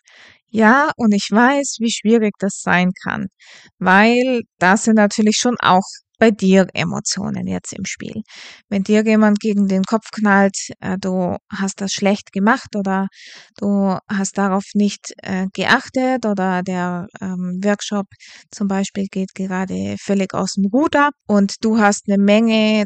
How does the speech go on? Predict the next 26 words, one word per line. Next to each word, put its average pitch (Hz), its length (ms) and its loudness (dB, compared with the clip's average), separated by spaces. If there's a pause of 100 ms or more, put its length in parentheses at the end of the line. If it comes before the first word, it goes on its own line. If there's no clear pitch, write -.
(100)
Zeit 214 540 2 (380)
und 196 340 -2
Ideen 208 840 2
in 202 240 2
die 196 120 0
Vorbereitung 226 800 0 (260)
gesteckt 202 640 -2
und 190 340 -6 (100)
siehst 277 340 -4
das 330 160 -2
vielleicht 277 400 -2
auch 233 140 -4
selber 226 360 -2
gar 202 220 -2
nicht 208 240 -4
so. 202 260 -4 (240)
Und 247 300 4
dann 226 180 4
stehst 220 420 -2
du 202 280 0
quasi 196 320 -2
im 190 120 -2
Rampenlicht 220 920 -2 (100)
vor 202 240 0
einer 190 420 -2 (260)
Gruppe 247 560 -4